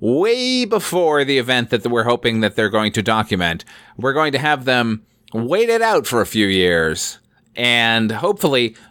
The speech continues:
not affect the timeline too much before they get to it. That's, that to me is the main problem of the episode.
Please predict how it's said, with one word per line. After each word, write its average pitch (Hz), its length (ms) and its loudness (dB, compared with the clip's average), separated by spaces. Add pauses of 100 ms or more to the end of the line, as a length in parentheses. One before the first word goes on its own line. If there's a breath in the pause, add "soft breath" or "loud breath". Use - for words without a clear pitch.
not 180 200 -2
affect 160 360 -4
the 123 100 0
timeline 123 580 0
too 196 300 -2
much 82 560 -4 (440 soft breath)
before 120 360 0
they 110 140 2
get 98 240 0
to 78 160 -4
it. 65 140 -14 (380 loud breath)
That's, 165 320 -2 (320 soft breath)
that 214 240 -2
to - 80 -2
me 185 360 0
is 139 220 -2
the 127 360 -2 (220)
main 135 680 0
problem 110 440 -2
of 87 100 -8
the 104 120 0
episode. 90 680 -2